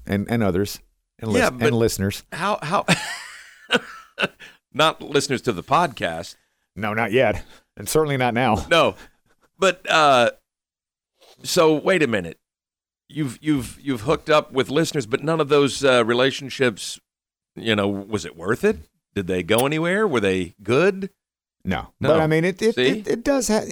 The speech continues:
Speaker 1: not everything's bad. I'm
Speaker 2: So it had
Speaker 1: saying
Speaker 2: an immediate, uh, satisfaction
Speaker 1: Yeah, but
Speaker 2: But that was
Speaker 1: long
Speaker 2: about it.
Speaker 1: term, I don't think my life is better because of it.
Speaker 2: No.
Speaker 1: Long term, I think we hate each other more because of it.
Speaker 2: Yep.
Speaker 1: Uh,
Speaker 2: We're
Speaker 1: and
Speaker 2: meaner.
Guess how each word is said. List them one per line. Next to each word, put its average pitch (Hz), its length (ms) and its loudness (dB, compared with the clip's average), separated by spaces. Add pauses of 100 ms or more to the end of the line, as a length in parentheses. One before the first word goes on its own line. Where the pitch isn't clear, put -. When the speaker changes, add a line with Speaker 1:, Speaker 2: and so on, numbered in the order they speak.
Speaker 1:
not 240 200 0
everything's 214 360 2
bad. 131 300 4
I'm 156 60 0
Speaker 2:
So 180 100 4
it 170 60 4
had 170 200 4
Speaker 1:
saying - 20 4
Speaker 2:
an 156 100 2
immediate, 147 640 0 (180)
uh, 117 280 4
satisfaction 104 1080 0 (260)
Speaker 1:
Yeah, 156 120 4
but 143 160 2
Speaker 2:
But - 100 -4
that 143 60 4
was 160 60 4
Speaker 1:
long 196 80 4
Speaker 2:
about 208 160 4
it. 165 40 2
Speaker 1:
term, 185 280 2
I 151 120 2
don't 156 140 0
think 151 180 -2
my 131 120 2
life 123 320 2
is 104 120 -2
better 107 280 4
because 107 400 0
of 113 80 0
it. 120 180 2
Speaker 2:
No. 117 120 4
Speaker 1:
Long 131 140 0
term, 123 220 -2
I 117 60 0
think 120 240 -2
we 113 180 0
hate 104 240 0
each 117 200 -2
other 117 180 2
more 110 260 2
because 107 560 0
of 113 100 2
it. 120 140 2 (100)
Speaker 2:
Yep. 107 220 0 (480)
Speaker 1:
Uh, 117 260 0
Speaker 2:
We're 113 120 2
Speaker 1:
and 117 100 2
Speaker 2:
meaner. 139 500 2